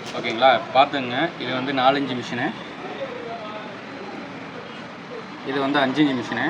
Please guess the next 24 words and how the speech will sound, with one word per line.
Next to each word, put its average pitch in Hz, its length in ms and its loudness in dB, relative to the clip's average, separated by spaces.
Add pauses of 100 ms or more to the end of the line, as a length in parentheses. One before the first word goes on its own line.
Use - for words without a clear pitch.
(1700)
ஓகேவா? 117 300 0 (480)
இப்ப - 100 -8 (140)
இங்க 113 140 -4 (100)
வந்து 143 140 2 (180)
பாடி 156 280 10 (120)
எல்லாமே 151 240 4 (100)
சேம் 139 300 4
தான். 131 120 2 (340)
இதே 131 220 0
மாதிரி 135 200 4
தான் 143 140 6
இதுவும் 143 220 2
இருக்கும். - 280 -2 (920)
ஆனா 127 140 6 (500)
உங்களுக்கு 127 360 -2 (120)
டிஃப்ரென்ஸ் 170 440 4 (100)
வர்றதே 147 340 8 (100)
வந்து 131 220 4 (1120)
இந்த 135 180 2
ஸ்பிண்டில்ல 160 480 6
தான். 113 140 0 (1300)
இது 123 80 0 (100)
நாலு 160 200 12
இன்ச்சு. 156 200 4